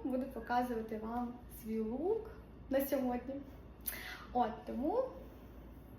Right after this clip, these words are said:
погнали! <laughs> Так, так. На сьогодні я обрала ось такий от лук. Платячко коротеньке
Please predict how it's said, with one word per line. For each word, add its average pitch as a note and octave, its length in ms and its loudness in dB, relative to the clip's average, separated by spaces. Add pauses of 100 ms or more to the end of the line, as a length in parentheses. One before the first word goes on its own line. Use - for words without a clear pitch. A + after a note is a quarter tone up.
(880)
погнали! D#4+ 600 4
<laughs> - 40 -10 (1040)
Так, G#3+ 340 -2 (1000)
так. A3 160 -6 (1160)
На A#3+ 220 2 (180)
сьогодні A#3+ 600 2 (320)
я A#3+ 100 2
обрала A#3 680 -2 (100)
ось A#3+ 220 -4 (100)
такий A#3 460 -6
от A3+ 360 -10
лук. - 280 -8 (1500)
Платячко A#3 680 -4
коротеньке A3+ 840 -4